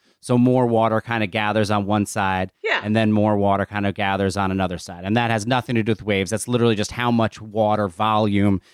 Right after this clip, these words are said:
Speaker 1: is in one area at a time, right?
Speaker 2: Right.
Speaker 1: 'Cause the moon is, the gravitational pull is pulling at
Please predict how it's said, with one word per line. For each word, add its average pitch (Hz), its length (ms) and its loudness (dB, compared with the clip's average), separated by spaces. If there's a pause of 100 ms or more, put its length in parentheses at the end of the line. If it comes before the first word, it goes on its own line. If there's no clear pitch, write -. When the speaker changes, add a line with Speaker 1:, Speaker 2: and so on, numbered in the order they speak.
(120)
Speaker 1:
is 127 280 0
in 135 180 2
one 110 220 2
area 101 440 2
at 95 200 -4
a 90 60 -4
time, 87 440 -6
right? 107 120 0
Speaker 2:
Right. 104 100 -4
Speaker 1:
'Cause 104 100 -12
the 98 80 -4
moon 107 300 4
is, 95 340 -4
the 113 80 -6
gravitational 113 560 -2
pull 104 160 -6
is 98 80 -4
pulling 151 400 2
at 113 180 -2